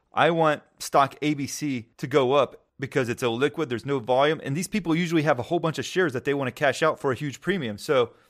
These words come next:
they'd, they'd come to, to somebody like me, and they've done this before, and I've never taken a dime from these people. Trust me, I've never taken a dime. But they'll, they'll come to you and say, "Hey, we'll give you a million shares of this thing if you can pump it up to your listeners or to your readers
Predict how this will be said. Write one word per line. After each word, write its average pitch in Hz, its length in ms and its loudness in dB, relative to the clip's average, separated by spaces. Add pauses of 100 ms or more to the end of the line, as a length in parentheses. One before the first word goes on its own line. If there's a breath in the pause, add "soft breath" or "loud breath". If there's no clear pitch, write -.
(320 soft breath)
they'd, 143 300 -4
they'd 135 200 0
come 160 220 -4
to, 135 180 2 (120)
to 127 100 -4
somebody 139 340 0
like 120 200 2
me, 160 140 2
and 127 80 -2
they've 120 140 -2
done 147 160 0
this 139 140 -8
before, 143 320 0
and 117 80 0
I've 107 160 -2
never 131 320 0
taken 123 320 -4
a 101 80 -6
dime 110 400 -2
from 101 180 -12
these 98 160 -16
people. 107 300 -14
Trust 113 280 -4
me, 104 80 -14
I've 104 140 -14
never 123 180 -4
taken 117 280 -8
a 110 40 -8
dime. 104 280 -6 (240)
But 123 80 -20
they'll, 156 220 6
they'll 139 240 0
come 208 260 0
to 170 100 0
you 143 60 2
and 135 100 -2
say, 131 160 0
"Hey, 170 260 0 (140)
we'll 170 120 2
give 160 280 0
you 156 400 -2
a 131 80 2
million 147 340 2
shares 170 400 0
of 120 100 -8
this 113 180 -6
thing 123 220 -6
if 113 140 -10
you 135 100 -8
can 123 140 -10
pump 131 260 -6
it 123 80 0
up 143 180 0
to - 100 -10
your 117 160 -2
listeners 143 460 -4
or 117 100 -2
to - 140 -10
your 117 140 -4
readers 143 420 -6